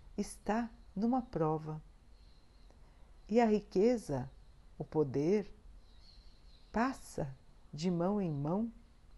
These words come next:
nas nossas diferentes encarnações.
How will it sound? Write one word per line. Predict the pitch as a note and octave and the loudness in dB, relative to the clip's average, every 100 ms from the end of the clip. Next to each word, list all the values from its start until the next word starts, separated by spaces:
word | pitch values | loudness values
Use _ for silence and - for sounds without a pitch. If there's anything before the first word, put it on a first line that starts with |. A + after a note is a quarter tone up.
| - - - | -20 -20 -6
nas | G3+ A3+ | -2 -2
nossas | F3 G#3 - G#3+ | -2 -4 -2 -4
diferentes | F#3+ A3 - F#3+ E3+ F3+ - F3 | -2 -2 2 2 2 -2 -6 -6
encarnações. | F#3+ F#3+ F#3 F#3 G3 - D3 D#3 - - | -4 -2 -2 -2 -6 -4 -6 -6 -10 -18